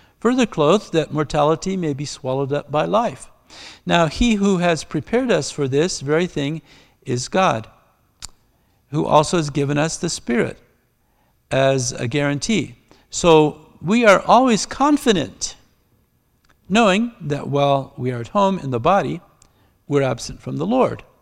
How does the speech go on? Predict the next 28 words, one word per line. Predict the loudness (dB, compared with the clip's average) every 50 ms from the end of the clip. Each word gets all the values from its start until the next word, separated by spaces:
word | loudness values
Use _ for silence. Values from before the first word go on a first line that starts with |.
| _ _ _ _ _ _ _ _ _ _ _ _ _ _
For | _ -2 0 0
we | 0 0
walk | 0 0 0 0 -2
by | -4 -4 -4
faith, | -4 -4 -2 0 0 -2 -4 -6 -10
not | -10 -10 -10 -10
by | -10 -12 -10 -10
sight. | -8 -6 -4 -4 -4 -6 -8 -10 _ _ _ _ _ _ _ _ _ -4
We | 0 2 2
are | 2 0
confident, | 0 -2 -2 -2 -2 -2 -2 -4 -4 -4 -4 -6 -6
yes, | -2 0 0 0 0 2 4
well | 6 8 6 6
pleased, | 4 0 -2 0 0 0 0 -2 -4 -8 -12 -18 -20 _
rather | 6 8 8 8 8 6
to | 0 -2
be | -2 -4 -4 -2
absent | 0 2 2 2 2 0 -2 -2 -2 -2
from | 0 2 2 2
the | 2
body | 4 4 2 2 4 2 0 -2 -2 -4 -10 _ _ _ _ _ _ _ _ _ _ _ _ _ _ _
and | 0 2 2 2 2
to | 2 2 0
be | 0 -2 -2 -2 -2 -4 -8 _ _ _ _ -2
present | 2 4 4 4 4 2 0 0 -2 -4 -12 _ _ _ _ _
with | 0 0 2 2
the | 2
Lord." | 2 4 2 2 2 0 -2